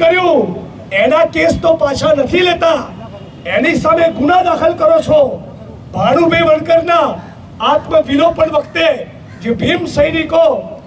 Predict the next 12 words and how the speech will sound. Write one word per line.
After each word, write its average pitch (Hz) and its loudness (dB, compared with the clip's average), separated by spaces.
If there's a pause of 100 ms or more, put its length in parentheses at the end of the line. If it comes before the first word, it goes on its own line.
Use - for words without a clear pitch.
(160)
અમદાવાદથી 320 0
ગાંધીનગરની 302 0
સડકો 277 0 (100)
પર 285 2
ઉતર્યા, 320 0 (380)
એની 262 0
સામે 302 2
તમે 311 2
કેસો 285 0 (100)
કર્યા, 339 2 (420)
પણ 247 -6
નેહા 196 0